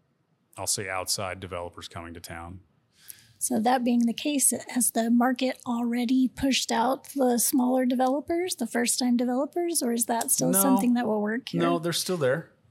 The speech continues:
Speaker 2: That's
Speaker 1: Um,
Speaker 2: good.
Speaker 1: yeah, they're still there. Um, the, the, uh, advantage of being a local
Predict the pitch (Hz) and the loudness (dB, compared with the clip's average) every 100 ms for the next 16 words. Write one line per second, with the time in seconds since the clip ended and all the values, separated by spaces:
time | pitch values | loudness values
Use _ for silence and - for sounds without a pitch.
0 | _ 294 294 131 131 131 135 - 165 117 | _ -2 0 0 0 0 0 -2 -2 0
1 | 95 123 165 139 - 180 143 131 131 123 | -4 -8 -6 -2 0 0 0 0 0 -4
2 | - _ 117 117 117 113 117 120 117 113 | -10 _ -12 -8 -8 -8 -6 -4 -2 -4
3 | 113 110 110 110 107 110 107 107 - - | -8 -10 -10 -8 -8 -8 -10 -10 -12 -14
4 | - 50 - 60 - _ 123 110 104 120 | -14 -12 -12 -14 -18 _ -12 -10 -4 -2
5 | 139 135 107 107 - 107 107 95 92 98 | 0 -2 -4 -6 -4 -2 -2 -4 -6 -6
6 | - 147 | -4 -6